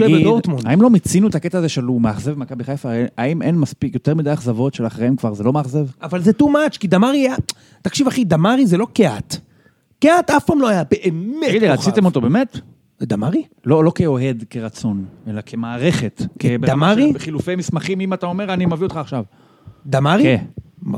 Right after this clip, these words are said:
Speaker 2: קרויף מאוד רצה אותו, הוא לא
Speaker 1: מאוד
Speaker 2: רצה.
Speaker 1: רצה אותו, נכון?
Speaker 2: בטח,
Speaker 1: אתה יודע
Speaker 2: מאוד
Speaker 1: שזה
Speaker 2: רצה.
Speaker 1: הפירור האחרון שנשאר לי, כן?
Speaker 2: נכון.
Speaker 1: בתור אוהד הפועל.
Speaker 2: שהוא לא רוצה
Speaker 1: הפירור
Speaker 2: לבוא.
Speaker 1: האחרון. אני
Speaker 2: נכון.
Speaker 1: עכשיו מביא אותו,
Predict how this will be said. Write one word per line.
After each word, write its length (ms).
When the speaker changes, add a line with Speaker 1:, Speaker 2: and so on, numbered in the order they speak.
Speaker 2:
קרויף 280
מאוד 180
רצה 200
אותו, 180
הוא 160
לא 60
Speaker 1:
מאוד 120
Speaker 2:
רצה. 100
Speaker 1:
רצה 100
אותו, 220
נכון? 280
Speaker 2:
בטח, 180
Speaker 1:
אתה 80
יודע 100
Speaker 2:
מאוד 140
Speaker 1:
שזה 100
Speaker 2:
רצה. 120
Speaker 1:
הפירור 340
האחרון 300
שנשאר 360
לי, 120
כן? 220
Speaker 2:
נכון. 280
Speaker 1:
בתור 220
אוהד 120
הפועל. 260
Speaker 2:
שהוא 140
לא 40
רוצה 180
Speaker 1:
הפירור 160
Speaker 2:
לבוא. 60
Speaker 1:
האחרון. 320
אני 560
Speaker 2:
נכון. 100
Speaker 1:
עכשיו 160
מביא 200
אותו, 300